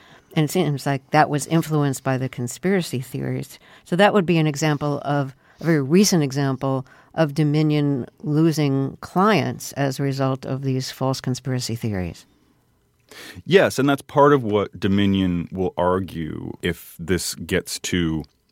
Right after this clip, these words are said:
Speaker 2: the damages phase. If, if the jury in Delaware finds, uh, that Fox did act with this legal term called actual malice, which is required to win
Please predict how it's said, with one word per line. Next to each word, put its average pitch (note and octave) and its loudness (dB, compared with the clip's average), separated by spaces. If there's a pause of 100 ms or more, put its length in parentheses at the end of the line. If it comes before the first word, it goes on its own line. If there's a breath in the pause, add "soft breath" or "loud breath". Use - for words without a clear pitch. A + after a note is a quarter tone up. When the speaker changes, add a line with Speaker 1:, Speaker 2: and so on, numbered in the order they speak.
(140)
Speaker 2:
the - -8
damages E2 -2
phase. - -8
If, F2 -4
if - -4
the F#2+ 0
jury E2+ 0 (420 loud breath)
in E2+ -4
Delaware D#2 0
finds, D2+ -4 (100)
uh, C#2+ -6
that - -4 (180)
Fox D#2 0
did E2 0 (480 loud breath)
act E2 -4
with D#2+ -6 (200)
this F2+ -6
legal D#2+ -4
term F2 2
called D2 -4
actual E2 -2
malice, C2+ -8
which - -8
is D#2+ -8
required E2 0
to - -4
win E2 -4